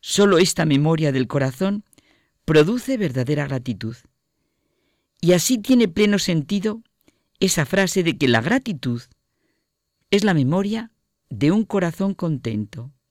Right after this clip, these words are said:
Un corazón resentido, egoísta, calculador, que siempre va reclamando, protestando,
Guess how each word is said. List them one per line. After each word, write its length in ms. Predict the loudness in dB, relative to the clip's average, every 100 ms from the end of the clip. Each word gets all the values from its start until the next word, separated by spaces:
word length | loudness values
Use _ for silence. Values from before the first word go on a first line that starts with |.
| _ _ _ _ _ _ _ _ _ -2
Un 100 | 2
corazón 420 | 2 2 2 0
resentido, 580 | 0 2 0 -2 -2 0
egoísta, 500 | 0 0 -2 -4 -6
calculador, 680 | -6 -6 -2 -2 0 -2 -6 _ _ _ _ 0
que 140 | 2
siempre 340 | 4 2 2
va 160 | 2 2
reclamando, 880 | 2 0 2 2 4 4 2 0 -6 -4
protestando, 840 | -4 -2 -6 -2 0 2 0 -2